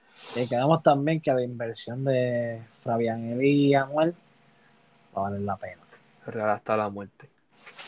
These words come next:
Speaker 2: Y van a eliminar a Bad Bunny en primera ronda. Nada, pues vamos a lo, a lo, a la postemporada, pero de otro deporte. Vamos a la postemporada de pelota,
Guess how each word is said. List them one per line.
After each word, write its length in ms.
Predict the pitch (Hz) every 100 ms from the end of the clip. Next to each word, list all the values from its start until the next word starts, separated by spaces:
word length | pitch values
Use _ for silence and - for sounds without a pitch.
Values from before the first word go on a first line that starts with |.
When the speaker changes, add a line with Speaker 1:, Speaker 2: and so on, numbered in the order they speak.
| - - - - - - - - - _ _ -
Speaker 2:
Y 120 | 120
van 180 | 120 127
a 60 |
eliminar 580 | 135 143 135 131 135 117
a 180 | 117 113
Bad 160 | 113 110
Bunny 440 | 110 110 110 101 101
en 440 | 107 101 92 113 _ _ _ _
primera 360 | 110 104 104
ronda. 340 | 104 101 95 - _ - - - _ - - _ - - - - - - - - - - - _ _ _ _ _ _ _ _ _ _ _ _
Nada, 440 | 110 151 160 131 113
pues 200 | 123 110
vamos 340 | 120 131 139 131
a 120 | 139
lo, 200 | 143 139
a 120 | 131
lo, 180 | 135 135 -
a 140 | 117
la 140 | 123
postemporada, 720 | 120 123 135 127 127 143 170 170
pero 300 | 135 120 117
de 140 | 113
otro 380 | 123 190 262 214
deporte. 540 | 156 120 113 104 92
Vamos 220 | 98 104
a 40 | 117
la 120 | 117
postemporada 760 | 120 - 120 117 117 131 139 127
de 100 | 110
pelota, 580 | 107 104 143 196 -